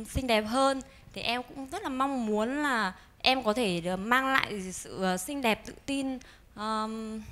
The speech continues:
hạnh phúc cho nhiều người khác nữa.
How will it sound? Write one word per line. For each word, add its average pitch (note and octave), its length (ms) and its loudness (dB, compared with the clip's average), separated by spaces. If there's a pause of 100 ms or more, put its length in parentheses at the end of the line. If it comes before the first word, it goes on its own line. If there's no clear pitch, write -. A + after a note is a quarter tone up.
(960)
hạnh - 160 -6
phúc D#4+ 240 -2
cho B3 400 4
nhiều A#3+ 260 0
người G3+ 180 0
khác D#4+ 260 2
nữa. D4 240 2